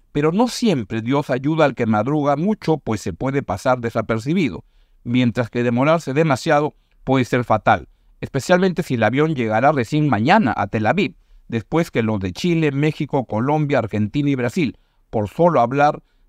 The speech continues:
de la región, siguiendo el manual de texto. En situaciones de alto riesgo, los gobiernos organizan vuelos humanitarios por el recorte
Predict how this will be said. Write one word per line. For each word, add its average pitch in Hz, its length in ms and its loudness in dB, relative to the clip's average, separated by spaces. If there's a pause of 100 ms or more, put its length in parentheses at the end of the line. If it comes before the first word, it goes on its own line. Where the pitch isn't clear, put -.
de 101 160 -4
la 101 100 4
región, 95 460 0 (160)
siguiendo 190 500 2
el 170 80 0
manual 147 340 0
de 151 100 -4
texto. - 440 -6 (340)
En 151 140 -2
situaciones 147 600 -4
de 135 80 2
alto 135 240 0
riesgo, 156 560 0
los 135 200 0
gobiernos 143 540 0
organizan 123 560 -4
vuelos 139 320 -2
humanitarios 123 840 -2 (280)
por 120 140 2
el 101 80 0
recorte 165 640 0